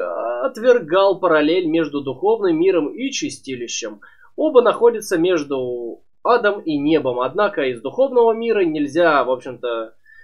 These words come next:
с помощью искупления перевести людей, там, с помощью католического богослужения, ровно как нет в духовном мире и мучений.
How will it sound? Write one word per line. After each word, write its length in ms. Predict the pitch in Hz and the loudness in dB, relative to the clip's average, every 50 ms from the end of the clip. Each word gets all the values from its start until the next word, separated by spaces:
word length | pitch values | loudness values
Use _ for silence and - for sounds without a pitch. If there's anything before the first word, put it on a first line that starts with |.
| - | -20
с 80 | - - | -14 -6
помощью 340 | - 180 165 147 - 165 147 | -2 -2 -2 -2 -2 -4 -8
искупления 460 | - - 151 - 202 226 214 196 165 | -10 -10 -8 -4 -2 -2 0 -2 -2
перевести 840 | 135 147 143 135 135 131 - - - 160 156 156 151 135 127 113 110 | -2 -4 -4 -4 -6 -12 -14 -12 -6 -6 -4 -4 -4 -4 -6 -8 -10
людей, 440 | 131 135 131 131 165 208 214 214 190 | -12 -14 -12 -8 -6 -4 -4 -4 -2
там, 200 | - 160 139 135 | -4 -4 -4 -4
с 60 | 131 | -8
помощью 480 | 151 143 139 131 - - - 131 123 120 | -10 -8 -8 -8 -10 -10 -12 -12 -12 -12
католического 640 | - 139 139 139 156 165 170 147 - - - 139 131 | -12 -12 -8 -6 -4 -4 -4 -6 -8 -8 -8 -8 -10
богослужения, 960 | 147 180 202 - - 240 247 233 247 269 269 269 254 247 233 220 208 202 202 - - - - _ | -10 -12 -14 -12 -10 -10 -8 -8 -6 -6 -6 -6 -6 -6 -6 -6 -8 -8 -10 -16 -20 -20 -16 _
ровно 360 | - 214 277 294 277 269 254 - | 0 2 2 2 4 2 2 2
как 220 | - 208 - - | 2 0 0 2
нет 140 | - 247 233 | 2 2 4
в 20 | |
духовном 480 | 190 180 180 208 220 214 196 175 151 151 | 4 0 0 0 -2 0 2 2 2 4
мире 320 | 160 175 185 180 170 156 151 | 4 4 4 4 2 0 0
и 200 | - - 220 240 | -2 -6 -6 -4
мучений. 760 | 185 160 165 165 - - - 143 131 123 120 117 113 107 | 0 0 -2 0 -2 -6 -6 -6 -6 -6 -8 -10 -12 -12